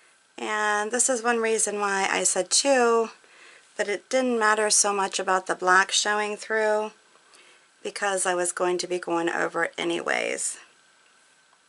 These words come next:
So here we go. Back at it, and hopefully I can get this done without it running out. Or something else running out. I've had one of those kind of days. You ever have those days?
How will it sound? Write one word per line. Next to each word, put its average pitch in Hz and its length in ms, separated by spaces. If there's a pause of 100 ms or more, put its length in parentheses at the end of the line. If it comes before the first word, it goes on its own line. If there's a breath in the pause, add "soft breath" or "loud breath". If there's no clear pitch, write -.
(960 soft breath)
So 156 540 (500 loud breath)
here 208 160
we 220 140
go. 147 340 (1700 loud breath)
Back 190 260
at 196 240
it, 220 240
and 170 120
hopefully 185 320
I 180 40
can 180 60
get 180 200
this 185 180
done 190 240
without 180 240
it - 100
running 208 300
out. 214 280 (1300 loud breath)
Or - 40
something - 340
else 240 260
running 185 260
out. 185 180
I've 190 80
had 262 120
one 285 120
of 269 40
those 247 180
kind 214 200
of 190 100
days. 170 380
You 185 80
ever 247 140
have 247 200
those 247 180
days? 240 520